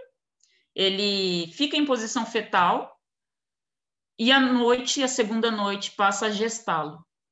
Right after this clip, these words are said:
E é a partir dessa gestação que ele passa a, a, a sofrer metamorfoses em que ele sempre é um duplo, ele nunca é um só. E essa segunda noite é esse lugar onde tudo acontece,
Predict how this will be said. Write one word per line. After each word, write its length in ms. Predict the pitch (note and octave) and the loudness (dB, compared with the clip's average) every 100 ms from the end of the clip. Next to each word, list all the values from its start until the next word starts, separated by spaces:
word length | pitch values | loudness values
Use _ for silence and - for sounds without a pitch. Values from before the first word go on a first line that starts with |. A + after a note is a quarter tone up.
| _ _ _ _ _ _ _ _ _ _ _ | _ _ _ _ _ _ _ _ _ _ _
E 120 | F#3+ | 0
é 20 | G3 | 2
a 80 | |
partir 400 | - A3+ G#3+ C#4+ | 4 2 2 0
dessa 320 | C#4+ D4+ D4+ C4+ | 0 0 2 0
gestação 920 | A#3+ - G#3 - - A3+ A#3+ A3 - _ _ _ _ | -2 -2 -4 -4 -4 -2 -2 -6 -14 _ _ _ _
que 80 | - | 0
ele 240 | A3+ A3+ A3+ | 2 2 2
passa 680 | G#3 G#3+ A#3 - A#3+ A#3+ - _ - | 4 4 0 -4 -4 -6 -14 _ -2
a, 180 | G3+ G#3+ G#3+ - - G3+ | 2 2 0 -10 -6 0
a, 880 | G3+ G3+ G3 F#3+ - F3 F3+ F3+ F3 | 4 4 4 2 2 0 0 0 0
a 40 | |
sofrer 360 | F3+ A#3 B3+ C4+ | -2 -4 0 0
metamorfoses 1080 | C4 C4+ B3 A3+ A3+ - A#3+ D4 C#4+ G3 G#3 | 0 -2 0 0 -2 -4 0 2 2 -2 -8
em 100 | A#3 | -6
que 80 | C4+ | -4
ele 120 | C#4+ | -4
sempre 300 | - D#4 E4+ | -4 -4 -4
é 40 | |
um 160 | D#4+ A#3+ | -4 -6
duplo, 400 | A3 F#3 - D#3+ _ _ _ _ - | -8 -12 -20 -20 _ _ _ _ -4
ele 180 | A3 A#3+ | -4 -2
nunca 260 | C4 C#4 | -4 -4
é 40 | C#4 | -4
um 100 | C#4+ | -6
só. 400 | - F3 D#3+ - _ _ _ _ _ _ _ _ _ _ _ _ _ _ _ _ _ - | -6 -10 -10 -18 _ _ _ _ _ _ _ _ _ _ _ _ _ _ _ _ _ -8
E 360 | G#3+ G#3+ G#3+ | -4 0 2
essa 200 | A3+ D4 | 2 0
segunda 460 | C#4+ D4 C#4 C#4+ B3+ | -2 0 2 2 2
noite 640 | A3+ B3 D4+ D#4+ - B3 | 4 4 4 2 -2 0
é 120 | A3 | 0
esse 220 | A3+ - B3+ | 0 -2 -8
lugar 400 | C4 B3 A#3+ B3+ | -4 0 2 0
onde 200 | A#3 - | -4 -10
tudo 240 | B3+ C#4 | -14 -12
acontece, 840 | C#4 C#4+ D4 G#3 F#3 F3 - - | -10 -10 -8 -6 -6 -8 -16 -20